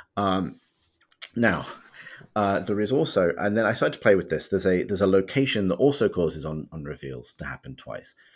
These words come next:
But there is also a location called Onslaught Citadel that causes all ongoing effects to be doubled. And I figured out, as probably many people have, that this basically creates a mathematical cap for how many times an ongoing, uh, an on-reveal effect can happen.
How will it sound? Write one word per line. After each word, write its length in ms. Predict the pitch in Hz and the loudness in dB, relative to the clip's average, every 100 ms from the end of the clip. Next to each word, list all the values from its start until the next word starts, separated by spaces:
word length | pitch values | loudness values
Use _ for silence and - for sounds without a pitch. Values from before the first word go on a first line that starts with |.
| - _ _ | -20 _ _
But 280 | 123 - - | -2 -2 -6
there 120 | 85 69 | -8 -8
is 80 | - | 0
also 400 | 135 156 113 85 | 2 2 2 2
a 20 | |
location 560 | 78 - 67 65 85 82 | 0 -2 -6 -6 -8 -8
called 200 | - 78 | -8 -6
Onslaught 340 | 92 92 82 - | -6 -6 -6 -4
Citadel 520 | 123 117 73 65 - _ _ - | -4 -4 -8 -10 -14 _ _ -6
that 160 | - | -6
causes 440 | - 95 87 92 - - | 0 0 2 -2 -4 2
all 300 | 113 120 107 | 4 6 4
ongoing 560 | 107 104 107 113 110 | 0 0 2 2 0
effects 400 | 92 - 87 - | -2 -4 -6 -8
to 140 | - 73 | -12 -10
be 160 | 78 | -10
doubled. 520 | 71 73 71 50 52 _ - | -8 -10 -10 -12 -14 _ -12
And 120 | 82 | -10
I 80 | 78 | -6
figured 360 | - 123 120 101 | -2 2 2 4
out, 260 | 87 - | 2 0
as 80 | 95 | -2
probably 240 | - 156 | 0 4
many 200 | 135 120 | 4 4
people 260 | 113 107 95 | 0 -4 0
have, 360 | 131 113 82 - - - - _ | 4 4 2 -4 -20 -20 -20 _
that 140 | 107 110 | -6 0
this 260 | 127 127 - _ _ _ _ _ _ - 131 | -2 -2 -12 _ _ _ _ _ _ -4 0
basically 420 | 135 143 139 117 | 0 -2 -4 -4
creates 360 | - 110 - | -2 -2 0
a 40 | 95 | -2
mathematical 840 | 95 95 - 95 90 - - 85 | -2 -2 -4 -6 -6 -10 -8 -8
cap 380 | - 95 92 - | -6 -4 -4 -6
for 140 | - | -8
how 300 | 90 - 104 | -6 -2 -2
many 340 | 98 95 90 85 | 0 0 -2 -4
times 500 | - 87 78 76 - | -8 -8 -6 -8 -10
an 100 | 76 | -10
ongoing, 640 | 78 78 76 78 78 - - | -10 -8 -8 -8 -12 -14 -12
uh, 120 | 87 104 | -10 -6
an 80 | |
on-reveal 580 | 90 98 95 90 85 80 | -6 -4 -4 -2 -4 -4
effect 400 | 78 76 - - | -4 -8 -10 -14
can 300 | - - 73 | -12 -10 -8
happen. 420 | - 127 - - | -10 -12 -14 -20